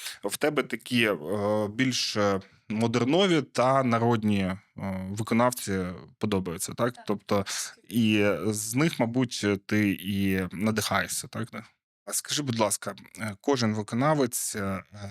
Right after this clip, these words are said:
Speaker 1: ш-, зіштовхується з, е, якимось, е, якимись кризами, проблемами. Е, й чи бували в тебе якісь, е, негаразди при створенні музики?
Speaker 2: Ні, такого ніколи не було.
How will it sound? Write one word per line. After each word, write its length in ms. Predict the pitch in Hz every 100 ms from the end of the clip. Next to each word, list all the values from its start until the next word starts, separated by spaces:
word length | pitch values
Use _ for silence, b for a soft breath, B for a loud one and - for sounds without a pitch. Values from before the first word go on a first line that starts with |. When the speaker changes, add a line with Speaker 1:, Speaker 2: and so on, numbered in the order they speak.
| 101 98 95
Speaker 1:
ш-, 500 | - - - - 107
зіштовхується 920 | 101 110 - 135 - 120 107 - 107
з, 280 | 104 - -
е, 320 | 110 107 101
якимось, 840 | 107 104 - 113 107 98 - - 104
е, 220 | 98 101 B B
якимись 380 | 208 - 120 -
кризами, 640 | - 113 120 107 104 104
проблемами. 880 | 98 101 101 104 113 110 104 104 101 B B B B
Е, 200 | 104 104 110
й 400 | 110 127 123 113
чи 240 | - 123
бували 420 | 117 117 156 180 143
в 80 |
тебе 280 | - 120 107
якісь, 640 | 104 101 - 123 123 - 107
е, 320 | 104 101 95 B B B _ -
негаразди 840 | 113 110 110 120 120 110 110 104
при 240 | 98 104 98
створенні 460 | - 110 107 107
музики? 440 | 110 107 95 - -
Speaker 2:
Ні, 280 | 277 302 294
такого 500 | 285 285 285 277 269
ніколи 400 | 277 269 254 240
не 120 | 233
було. 320 | 214 208 202